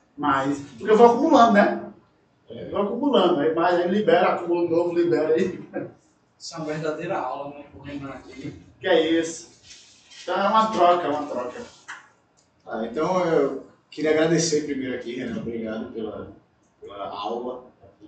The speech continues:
Speaker 2: estar aqui com a gente. Tá sempre mostrando pontos de vista bem interessantes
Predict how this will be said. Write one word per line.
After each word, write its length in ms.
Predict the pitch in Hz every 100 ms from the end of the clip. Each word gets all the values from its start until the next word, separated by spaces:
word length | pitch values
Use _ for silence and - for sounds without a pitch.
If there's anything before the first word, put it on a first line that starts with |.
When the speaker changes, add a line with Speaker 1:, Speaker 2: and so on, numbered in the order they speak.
| _
Speaker 2:
estar 160 | 110
aqui 200 | 113 113
com 80 | 110
a 80 | 98
gente. 380 | - 98 113 - _ -
Tá 140 | 170
sempre 760 | - 170 170 175 151 131 - - _ _
mostrando 960 | 151 151 151 - 139 147 156 151 135 120
pontos 320 | 143 156 165 147
de 100 | 135
vista 280 | 123 - 135 117 -
bem 160 | 143
interessantes 800 | 170 160 139 120 117 - - -